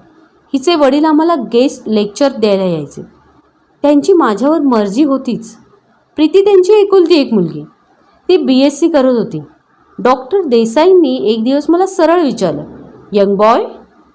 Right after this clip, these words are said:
तुला प्रीती लाईफ पार्टनर म्हणून आवडेल का?" माझा इतका मोठा व्याप प्रीती सांभाळेल असं वाटलं होतं, पण तिला मेडिकलला जाण्यात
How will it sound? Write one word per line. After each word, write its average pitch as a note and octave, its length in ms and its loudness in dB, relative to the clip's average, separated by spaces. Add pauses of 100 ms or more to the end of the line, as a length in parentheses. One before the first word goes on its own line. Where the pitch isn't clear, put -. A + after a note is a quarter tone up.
(240)
तुला B3 160 0
प्रीती B3+ 520 0
लाईफ G3+ 260 0
पार्टनर D4 360 2
म्हणून E4 280 2
आवडेल C#4 320 4
का?" E4+ 240 0 (1400)
माझा C#4 300 2
इतका - 440 -2
मोठा G4 360 2
व्याप C4+ 360 0
प्रीती C#4+ 300 2
सांभाळेल C#4 600 2
असं C4 200 -2
वाटलं B3 360 0
होतं, D#4 380 0 (540)
पण E4 180 2
तिला E4+ 220 2
मेडिकलला C#4 580 2
जाण्यात A#3+ 360 0